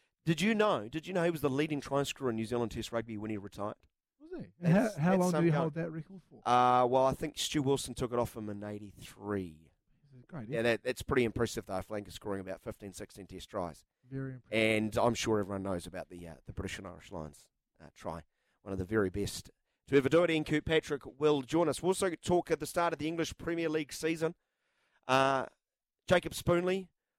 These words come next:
Speaker 1: former All White, former Wellington Phoenix, and of course, uh, part of, uh, Sky Sports, uh, football coverage. Looking forward to catching up with him as he will, uh, preview the start of the English, uh, football season, which actually kicked off a couple of hours ago. Uh, Hamish Bennett, you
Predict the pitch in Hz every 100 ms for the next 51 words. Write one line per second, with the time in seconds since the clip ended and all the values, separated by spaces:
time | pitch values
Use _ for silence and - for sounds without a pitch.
0 | _ 156 147 151 165 165 - 160 143 143
1 | 135 120 143 147 - 131 110 - 123 -
2 | - - 123 120 117 113 95 _ _ _
3 | _ _ _ _ _ _ _ _ _ 131
4 | 127 113 113 110 - - 123 113 - 127
5 | 113 120 110 - - 160 135 120 131 127
6 | 123 - 139 131 123 123 - 120 - 117
7 | 110 117 107 - 127 113 113 117 113 -
8 | 127 123 123 117 - 156 165 135 123 117
9 | 110 120 107 - 117 117 113 104 - 120
10 | 110 113 120 113 117 - 117 113 107 110
11 | 101 101 110 110 107 107 92 _ _ _
12 | _ - 120 175 185 - 165 160 175 175